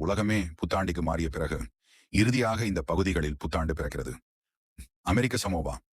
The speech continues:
இது ஒரு அமெரிக்க தீவு பகுதி. சமோவா. இதற்கும் அமெரிக்க சமோவாவிற்கும் இடையே வெறும் எழுபது கிலோமீட்டர் தூரம்தான். ஆனால் கால வித்தியாசமோ இருபத்தி ஐந்து மணி நேரம். பேக்கர் தீவு மற்றும் ஹவ்லேண்ட்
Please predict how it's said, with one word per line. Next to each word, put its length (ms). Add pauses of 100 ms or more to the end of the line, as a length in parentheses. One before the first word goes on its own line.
(280)
இது 200
ஒரு 120
அமெரிக்க 260 (100)
தீவு 260
பகுதி. 240 (520)
சமோவா. 400 (400)
இதற்கும் 420
அமெரிக்க 340
சமோவாவிற்கும் 640
இடையே 260 (380)
வெறும் 320
எழுபது 320 (100)
கிலோமீட்டர் 480
தூரம்தான். 380 (400)
ஆனால் 360
கால 260
வித்தியாசமோ 480 (140)
இருபத்தி 340
ஐந்து 220
மணி 160
நேரம். 220 (560)
பேக்கர் 380
தீவு 240
மற்றும் 320
ஹவ்லேண்ட் 400